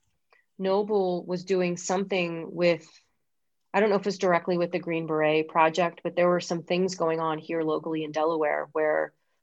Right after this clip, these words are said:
for some kind of charitable organization, you could get a pair of Nobles for, like, sixty bucks, a pair of trainers for sixty bucks. And they were like, I don't know, some, some big old truck, like, backed up to these gyms, and you could show up on Saturday morning and get as many pairs as you wanted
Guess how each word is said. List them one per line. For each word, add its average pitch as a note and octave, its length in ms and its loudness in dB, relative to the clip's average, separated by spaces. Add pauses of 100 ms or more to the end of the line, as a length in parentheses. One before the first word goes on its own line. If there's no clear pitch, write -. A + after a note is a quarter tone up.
for F#3+ 100 0
some G3 420 2
kind F3 320 0
of D#3+ 140 -2
charitable E3 440 -2
organization, D#3 1000 -4
you F3+ 140 -2
could F3+ 200 -2
get D#3 200 4
a D3 80 -4
pair E3 220 -2
of D3+ 60 -4
Nobles D3+ 680 -4 (320)
for, F#3 80 4
like, D#3 220 6 (180)
sixty - 380 -6
bucks, - 440 -2 (200)
a - 20 -20
pair F3 160 0
of D#3+ 60 -6
trainers - 520 -8 (440)
for D#3+ 80 -10
sixty E3+ 320 -8
bucks. - 420 -6 (360)
And F3 120 2
they E3 60 6
were E3 100 4
like, D#3+ 240 4 (460)
I F3 120 0
don't F3+ 120 0
know, D#3+ 160 -2
some, E3+ 460 -6
some F#3 240 -6
big F3+ 140 -2
old F#3+ 180 2
truck, F#3 340 2
like, D#3+ 240 -4
backed E3 280 0
up F3 180 -4
to F3+ 100 -8
these D#3+ 220 -8
gyms, F#3 500 -6
and E3 120 -6
you D#3 80 -8
could E3 140 -8
show E3 200 0
up E3 220 2
on D#3+ 180 -4
Saturday D#3+ 380 -2
morning D#3+ 560 -4
and D#3 440 -6
get D#3+ 140 -2
as D#3 140 -8
many D#3+ 180 -6
pairs D#3+ 280 -4
as D3+ 100 -8
you D#3 100 -6
wanted D#3 340 -2